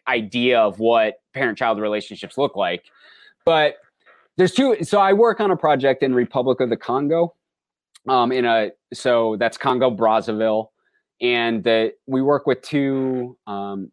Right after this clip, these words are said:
smaller scale subsistence level societies, um, and so they're making their living, um, largely off the land. And one of the groups, they're neighboring groups, they live in the rainforest.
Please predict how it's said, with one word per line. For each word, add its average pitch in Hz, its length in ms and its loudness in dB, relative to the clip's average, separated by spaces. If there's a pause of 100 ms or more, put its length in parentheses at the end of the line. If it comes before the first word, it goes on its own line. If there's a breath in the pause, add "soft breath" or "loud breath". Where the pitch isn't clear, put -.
(120)
smaller 131 560 2
scale 117 680 2
subsistence 127 640 -6
level 131 220 0
societies, 143 840 -2 (640 soft breath)
um, 117 280 0
and 123 100 0
so 143 140 0
they're 143 160 2
making 151 300 2
their 135 120 2
living, 131 500 2 (320)
um, 113 440 0
largely 127 400 0
off 113 220 0
the 120 80 0
land. 107 580 0
And 110 180 -4
one 135 160 2
of 131 80 -2
the 127 80 0
groups, 120 380 -4
they're 117 140 0
neighboring 127 600 0 (120)
groups, 135 400 -2
they 123 80 0
live 110 200 2
in 113 380 -2
the 110 60 2
rainforest. 123 800 0